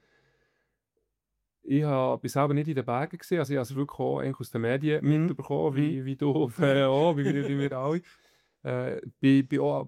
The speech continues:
Speaker 1: bei ihr zu wenig nach dran, dass ich mir, dass ich jetzt irgendetwas könnte beurteilen, was ist richtig oder, oder falsch.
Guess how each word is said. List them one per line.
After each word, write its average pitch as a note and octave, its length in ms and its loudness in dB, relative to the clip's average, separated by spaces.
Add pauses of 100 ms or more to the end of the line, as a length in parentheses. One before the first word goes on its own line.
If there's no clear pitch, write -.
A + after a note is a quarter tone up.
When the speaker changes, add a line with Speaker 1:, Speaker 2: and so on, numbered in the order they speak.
Speaker 1:
bei C#3+ 80 0
ihr D#3 240 0
zu - 160 -14
wenig D#3 240 2
nach C#3+ 300 0
dran, C#3+ 240 0
dass C3 140 -4
ich C3 60 -2
mir, B2 220 -2
dass A#2+ 220 -14
ich B2 80 -4
jetzt B2 180 -8
irgendetwas C3 640 -2
könnte A#2 320 -4
beurteilen, B2 1000 -4
was A#2+ 160 -10
ist A#2+ 160 -10
richtig B2 360 -6
oder, A#2+ 260 -8
oder A2+ 160 -8
falsch. A#2 540 -4